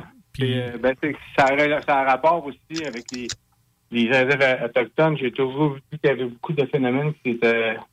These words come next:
Speaker 2: qui étaient proches des, le, de la, des nationalités autochtones, des peuples autochtones. C'est comme, euh, ils ont un égrégore assez fort, euh,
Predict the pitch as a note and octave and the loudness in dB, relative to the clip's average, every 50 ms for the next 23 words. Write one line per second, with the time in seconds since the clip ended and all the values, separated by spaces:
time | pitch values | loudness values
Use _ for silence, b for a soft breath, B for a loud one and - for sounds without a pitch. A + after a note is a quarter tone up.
0 | _ _ _ _ _ _ A#2+ A#2 A#2 B2+ A2+ - - C3 C3 C3 B2 B2 A2+ A2 | _ _ _ _ _ _ -2 2 2 0 0 2 2 2 2 2 2 2 2 2
1 | G#2+ G#2+ G#2+ - - _ - _ _ _ _ _ _ _ A#2 A2+ A#2 A2+ G#2+ - | 0 0 -2 -4 -14 _ -20 _ _ _ _ _ _ _ -2 0 0 -2 -2 0
2 | A#2+ A#2 A2+ A2+ A2+ A#2+ - A#2 - _ _ _ _ B B B B B B - | 2 2 2 2 -2 -8 -12 -16 -20 _ _ _ _ B B B B B B -4
3 | - B2 B2 A#2+ B2+ B2 - - C3+ B2 B2+ B2+ A#2+ A#2 A#2 C#3 C3+ C3+ C#3 A#2+ | 0 2 4 4 4 2 2 0 2 2 4 2 0 0 0 0 0 2 0 -2
4 | A2 - _ C3+ C3+ C#3 C#3 C3 B2 A2+ G#2 - - C3 B2+ C3 B2 B2+ A#2 - | -4 -2 _ 2 2 2 2 -2 -4 -6 -4 -4 -4 -4 -4 -4 -4 -4 -6 -6
5 | _ - C#3 C#3+ C#3+ C#3+ C3 A#2+ A#2+ - - C3 C3+ C3+ C3 B2 A#2 A#2 A#2+ A#2+ | _ 0 0 0 2 0 -2 -4 -4 -2 0 0 2 4 4 4 4 4 6 6
6 | A#2 A#2 A#2+ B2 B2+ B2 B2 B2 B2+ B2+ A#2+ A#2+ C3+ C3+ D3 D#3 C#3 A#2+ - - | 4 4 4 2 2 0 0 2 0 0 2 4 2 2 2 2 0 -4 -6 -8
7 | C3 A2+ - - C3 C3 C3+ C3+ C3+ B2+ A#2+ A2+ G#2+ G#2 | -12 -6 0 2 4 4 4 2 -2 -2 -4 -4 -4 -6